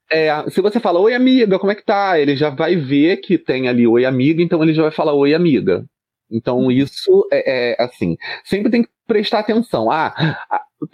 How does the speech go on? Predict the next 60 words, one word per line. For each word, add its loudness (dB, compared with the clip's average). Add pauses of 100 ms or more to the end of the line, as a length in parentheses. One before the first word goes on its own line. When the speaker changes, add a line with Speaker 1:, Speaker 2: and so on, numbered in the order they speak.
Speaker 1:
é, 0
tão -2
me 2
pedindo 0
dinheiro?" 0
Né? -2
Vamos -2
supor, -2
você, 0
a 0
Lívia, 2 (180)
chegou 0
e -4
falou -2
assim: -2
"Thiago, -4
tô -4
precisando 0
de 0
dinheiro." 2 (320)
Aí -2
eu 0
vou -2
falar: -2
"Pô, -2
vou 0
ajudar 0
a 0
Lívia, 0
mas -2
o -20
que -2
que -4
eu 2
vou -4
fazer? 0
Eu -2
vou 0
ligar 0
pra 0
Lívia." 0
Eu -2
falo: 0
"Oi, 2
Lívia, 2
e 2
aí, 2
o -2
que -2
que -4
tá -4
acontecendo? -2
Aconteceu -2
isso? 0
Não, -2
tudo -4
bem, 0
vou 0
te -4
ajudar", -2